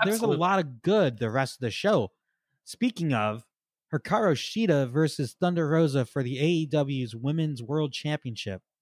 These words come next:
Speaker 1: Holy crap, Joel, what are your initial thoughts on this?
Speaker 2: I mean, the,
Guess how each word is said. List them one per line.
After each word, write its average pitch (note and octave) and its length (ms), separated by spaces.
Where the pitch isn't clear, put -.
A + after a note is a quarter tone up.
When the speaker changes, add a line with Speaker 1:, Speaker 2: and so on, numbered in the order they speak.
Speaker 1:
Holy F3+ 320
crap, A2+ 340
Joel, A2+ 240
what F3 160
are - 20
your E3 120
initial C#3 340
thoughts A2 340
on G2+ 200
this? F#2+ 340
Speaker 2:
I F3 100
mean, C#3 220
the, C3 200